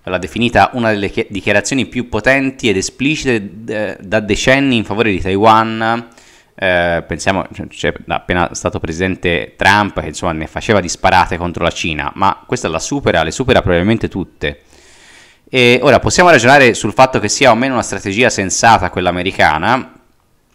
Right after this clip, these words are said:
però la mia sensazione vedendo il video, ditemi anche voi cosa ne pensate, e è assurdo, non lo so, spero anche di sbagliarmi su questo, è che la risposta di Biden non sia neanche il frutto di un cambio di strategia voluto e concordato,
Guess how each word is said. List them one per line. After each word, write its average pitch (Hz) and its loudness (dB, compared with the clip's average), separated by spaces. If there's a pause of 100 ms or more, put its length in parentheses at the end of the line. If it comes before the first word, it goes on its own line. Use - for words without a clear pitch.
(580)
però 170 6
la 131 2
mia 165 4
sensazione 151 0
vedendo 113 4
il 104 2
video, 107 2
ditemi 110 -2
anche 104 -2
voi 120 4
cosa 101 -2
ne 92 -4
pensate, 104 0 (440)
e 90 -8 (800)
è 101 -2
assurdo, 107 2
non 113 0
lo 120 0
so, 90 0
spero 104 2
anche 101 0
di 98 -4
sbagliarmi 98 2
su - -8
questo, 101 -2
è - -4
che - -6
la 139 2
risposta 135 -4
di 123 -2
Biden 107 4
non 113 -2
sia 156 2
neanche 139 2
il 101 -2
frutto 117 -6
di 101 -4
un 101 -4
cambio 120 2
di 98 -4
strategia 98 0
voluto 110 0
e 95 0
concordato, 95 0